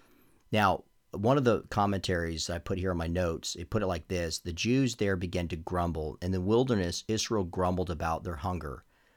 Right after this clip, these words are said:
So God provided manna. They continued to grumble afterward, leading to judgment.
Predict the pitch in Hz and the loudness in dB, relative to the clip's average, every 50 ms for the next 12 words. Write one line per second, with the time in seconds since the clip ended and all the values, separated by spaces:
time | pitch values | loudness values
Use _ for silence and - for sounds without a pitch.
0 | _ _ _ - 104 90 82 90 85 90 - - 92 82 80 78 78 80 82 85 | _ _ _ -4 -4 -2 2 4 2 2 2 0 -4 -2 0 -2 -2 -2 -2 0
1 | 95 101 110 107 87 62 50 - _ _ _ _ _ _ _ - 90 90 - 92 | 0 0 0 0 -2 -4 -6 -10 _ _ _ _ _ _ _ -6 -4 0 0 0
2 | 85 - 117 127 127 123 113 92 - 98 95 85 90 - - 101 117 131 139 131 | 2 2 2 2 4 2 0 0 0 0 0 0 -2 -2 2 2 4 4 4 2
3 | - 113 90 80 78 69 67 71 80 87 - _ _ _ _ - 82 87 85 82 | 0 -2 -2 -2 -2 -4 -4 -6 -6 -8 -12 _ _ _ _ -8 -4 -4 -2 0
4 | 92 90 90 104 101 98 117 120 123 120 101 92 76 62 50 - - | 0 0 0 -2 0 4 6 6 6 4 2 -2 -6 -6 -8 -12 -18